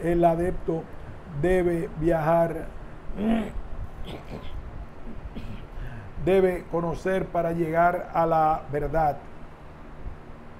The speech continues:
En estos tratados se discuten muchos aspectos de la filosofía natural,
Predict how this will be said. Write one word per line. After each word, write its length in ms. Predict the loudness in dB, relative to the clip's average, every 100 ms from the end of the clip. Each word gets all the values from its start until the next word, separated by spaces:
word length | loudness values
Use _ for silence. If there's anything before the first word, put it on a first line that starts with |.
| -14 -12 -12 -12 -14 -16 -16 -14 0
En 200 | 4 6
estos 400 | 6 4 4 2
tratados 600 | 2 0 4 6 6 4
se 120 | 0
discuten 640 | -2 -4 -4 -4 -2 -2 0
muchos 380 | 0 0 -2 -2
aspectos 600 | -4 -2 -4 -2 -4 -2
de 100 | 0
la 140 | 0
filosofía 680 | 0 -2 0 -2 -2 -2 0
natural, 580 | -2 -4 -2 0 0